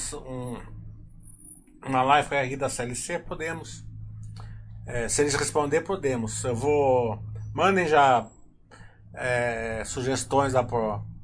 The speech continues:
pro, pro R da C L C, que assim que a Minerva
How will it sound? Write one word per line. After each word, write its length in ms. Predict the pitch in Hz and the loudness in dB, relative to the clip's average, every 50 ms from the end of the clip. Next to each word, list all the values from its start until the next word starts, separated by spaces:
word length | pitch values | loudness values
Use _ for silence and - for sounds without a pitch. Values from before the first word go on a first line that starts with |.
| - - | -16 -14
pro, 580 | - 117 113 113 110 110 107 104 104 101 95 - - - - - - - - - - - - - - - - - - | -8 -6 -4 -4 -2 -2 -2 -2 -2 -4 -4 -6 -10 -18 -20 -18 -18 -18 -18 -16 -14 -12 -12 -12 -12 -12 -14 -14 -4
pro 80 | - 131 | 0 2
R 240 | 127 113 123 131 131 | 2 2 2 0 0
da 100 | 131 120 | 0 -2
C 140 | - - 123 | 0 -2 -2
L 140 | 123 135 131 | -2 -2 -2
C, 280 | - - 151 165 175 | -2 0 0 0 -2
que 400 | 175 - 151 143 131 127 127 - - | -2 -4 -4 -4 -4 -4 -6 -6 -4
assim 380 | 123 120 - - 175 180 180 | -4 -2 -2 -2 -2 -2 -2
que 100 | 175 175 | -2 -2
a 40 | 165 | -2
Minerva 640 | 151 147 143 139 139 135 135 135 123 127 123 113 - | -2 -2 -2 0 0 2 2 2 2 0 -2 -2 -2